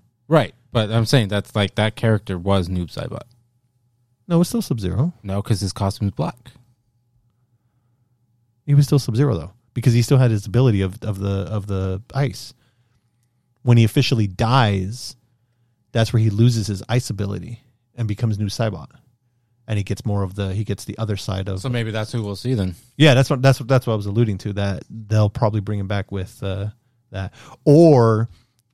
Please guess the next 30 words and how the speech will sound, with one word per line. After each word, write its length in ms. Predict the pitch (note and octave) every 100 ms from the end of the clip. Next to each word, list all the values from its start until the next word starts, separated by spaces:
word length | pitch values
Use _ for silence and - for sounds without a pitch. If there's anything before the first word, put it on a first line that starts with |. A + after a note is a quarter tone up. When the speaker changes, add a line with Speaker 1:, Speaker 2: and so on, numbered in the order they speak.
| _ _ _ _ _ _ _ _ _ _ -
Speaker 2:
uh, 640 | A2+ G2 D#2+ C#2 A#1+ G#1+ D#2 F2+ _ _ A2
I 120 | A#2+
don't 100 | B2+
wanna 100 | A#2+
give 160 | A2
the 60 | G2+
spoiler 420 | - A#2 A2 G#2+
for 220 | - G2+
Scorpion's 440 | F#2+ - A2 G#2 G2
Revenge, 580 | F#2 G2 G#2 D#3 - - _ _ _ _ _ _ _ G#2
but 420 | B2+ G#2+ G2+ - -
we 160 | A2+
see 380 | G#2 - A2+ A2
the, 440 | G2 G#2 G2+ G2 G2 - _ _ _ _ _
we 120 | A#2 G#2+
see 200 | - A2
that 160 | G#2
other 160 | G#2+ A2+
character, 640 | - A#2+ A#2+ C3+ C3 D3+ - _
Speaker 1:
Mm-hmm. 300 | G2 G2+ G2 G#2 - _ _ _ _ -
Speaker 2:
the, 360 | A2+ A2 G#2+ G#2+
you 80 |
know, 80 | A#2
I'm 60 | G2
talking 140 | G#2+
about 80 | G2+
the 80 | G#2+
other 120 | G#2+
villain, 320 | G2+ A2 B2 -
Speaker 1:
Yeah. 160 | G#2